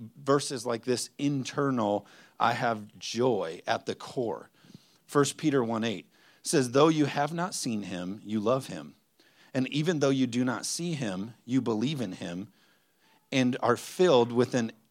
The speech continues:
inexpressible, glorious joy." So what the scripture here is talking about, this joy of the Lord is what we're getting to, is, like, saying, it's like, "Look, you've never seen him and you believe in him."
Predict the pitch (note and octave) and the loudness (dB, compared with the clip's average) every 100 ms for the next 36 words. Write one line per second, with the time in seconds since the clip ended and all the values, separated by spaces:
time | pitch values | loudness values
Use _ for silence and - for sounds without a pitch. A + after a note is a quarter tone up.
0 | _ D3+ G3 G3 - - C#3+ C3+ - B2 | _ 0 0 -2 -8 -2 0 0 0 -4
1 | G#2 F#2+ G2 - G#2+ A2+ B2+ C3+ G2+ G2 | -2 -2 -4 -10 -6 0 4 4 2 -2
2 | - - - _ _ F#2+ G2 B2+ G2+ D2+ | -4 -10 -14 _ _ -12 0 2 2 -2
3 | - _ _ _ _ - - _ _ _ | -12 _ _ _ _ -20 -20 _ _ _
4 | _ _ _ _ _ - E3 E3+ D#3+ - | _ _ _ _ _ 0 4 4 2 0
5 | G3+ G3+ F3+ C#3 E3+ C#3 - D#3+ E3 C3+ | 0 0 -2 -2 -2 -2 -2 -2 0 0
6 | A#2+ B2+ C3 B2 G2+ B2+ E3 E3+ D3+ B2 | 2 2 0 0 -4 0 2 2 0 0
7 | C3 C3+ A#2+ A#2 A#2 A#2+ A#2 C#3 C#3+ A2+ | 2 2 2 2 -2 0 0 0 -2 -2
8 | C#3 A#2+ D3 - - D#3 B2 D3+ B2+ E3 | -2 -2 -2 -4 -4 -4 -4 -4 0 0
9 | - D#3+ C3 D3 E3 E3 E3 B2+ - _ | 0 -4 -4 0 0 2 0 -2 -12 _
10 | - - - E3 F3+ F#3+ G3 F3+ - _ | -10 -8 -4 -2 -2 -2 -2 -6 -14 _
11 | _ _ _ _ C3 C#3 C3 B2+ - C3 | _ _ _ _ -4 -2 0 -4 -6 0
12 | C#3+ C3 C3 D#3 E3 E3 D3 E3 E3 E3+ | 2 4 4 2 0 -4 -2 -2 -2 -4